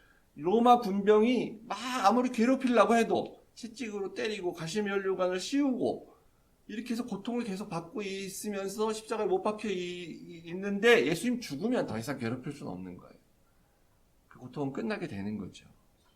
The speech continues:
그러니까 육체는 잠깐 지나가는 제한된 것으로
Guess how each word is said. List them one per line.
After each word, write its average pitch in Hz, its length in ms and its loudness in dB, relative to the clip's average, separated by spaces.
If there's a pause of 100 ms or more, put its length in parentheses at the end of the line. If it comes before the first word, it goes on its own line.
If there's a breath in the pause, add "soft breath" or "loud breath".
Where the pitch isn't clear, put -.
(720)
그러니까 208 240 0
육체는 233 360 4
잠깐 208 440 4
지나가는 170 640 6
제한된 185 520 4
것으로 127 680 0